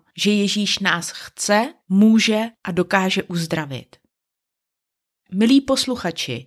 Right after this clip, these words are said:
hledej Ježíše v jeho slovu, v Bibli. Čti a hledej. A když pak k tobě promluví, jednej tak, jak ti řekl.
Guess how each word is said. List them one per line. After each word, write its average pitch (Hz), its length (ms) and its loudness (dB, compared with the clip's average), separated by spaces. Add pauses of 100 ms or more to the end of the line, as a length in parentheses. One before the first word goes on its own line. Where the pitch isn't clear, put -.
hledej 220 560 2
Ježíše 220 440 0
v 202 60 -4
jeho 202 240 -2
slovu, 170 540 -6
v 160 80 -16
Bibli. 160 460 -2 (360)
Čti 254 440 -2
a 220 60 0
hledej. 185 600 0 (460)
A 180 80 -2
když 185 360 2
pak 277 240 -4
k - 220 -20
tobě 247 300 4
promluví, 233 760 0 (260)
jednej 220 540 4
tak, 240 220 2 (100)
jak 196 240 -2
ti 214 160 -2
řekl. 202 460 -4